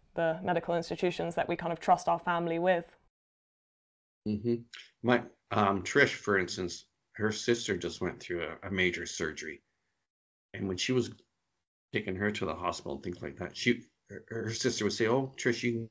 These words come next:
Speaker 2: go home now." Trish wouldn't leave for this very same reason. She's lost all her faith in,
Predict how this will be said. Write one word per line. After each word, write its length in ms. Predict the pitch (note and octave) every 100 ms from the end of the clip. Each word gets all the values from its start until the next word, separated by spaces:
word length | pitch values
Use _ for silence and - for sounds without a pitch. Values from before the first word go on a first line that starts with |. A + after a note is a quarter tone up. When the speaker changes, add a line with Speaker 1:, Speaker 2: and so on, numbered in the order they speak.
| -
Speaker 2:
go 80 | G#2+
home 300 | G#2+ G#2 G2
now." 200 | D#2 - _ _ _ _ _ -
Trish 200 | - G2
wouldn't 240 | G2 E2+
leave 280 | D#2+ D2 - _
for 100 | F2+
this 200 | D#2+ -
very 260 | - G2 F2
same 280 | - F2+ D#2+
reason. 380 | E2 D#2 C#2+ - _ _ _
She's 340 | - A2+ F#2+
lost 320 | F#2+ E2+ -
all 220 | F#2+ G2 F2+
her 140 | E2+
faith 380 | - E2 D2 -
in, 160 | -